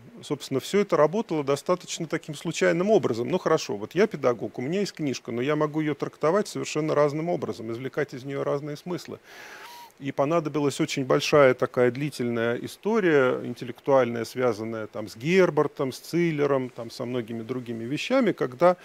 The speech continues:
м, появилась возможность как-то технологизировать сам процесс обучения. И вот эта вот вторая картинка, которая у меня здесь есть, она такая немножко смешная, это такая карикатура, которая была нарисована в конце девятнадцатого века относительно того, как люди видели себе образование будущего.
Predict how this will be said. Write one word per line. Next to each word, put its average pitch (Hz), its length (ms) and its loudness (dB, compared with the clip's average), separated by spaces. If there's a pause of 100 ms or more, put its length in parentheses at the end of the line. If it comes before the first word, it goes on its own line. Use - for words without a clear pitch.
(360)
м, 135 240 -8
появилась 156 480 2
возможность 151 500 2
как-то - 280 -6
технологизировать 147 1120 0
сам 139 220 2
процесс - 480 0
обучения. 135 640 -4 (320)
И 135 60 -6
вот 147 140 -2
эта 156 160 0
вот 139 120 -4
вторая 156 340 4
картинка, 165 480 0
которая 139 420 2
у 131 40 2
меня 135 240 0
здесь 147 260 -6
есть, 247 200 2
она 139 180 -2
такая 135 300 0
немножко 139 400 -2
смешная, 226 560 2
это 151 240 0
такая 160 400 2
карикатура, 175 760 2
которая 131 420 0
была 135 260 0
нарисована 135 640 -2
в - 80 -10
конце 135 420 -2
девятнадцатого 127 720 -2
века 214 300 4
относительно 139 580 -4
того, 170 240 0
как 139 200 -4
люди 151 220 -4
видели 143 380 -4
себе 131 260 -4
образование 135 640 0
будущего. 131 640 -4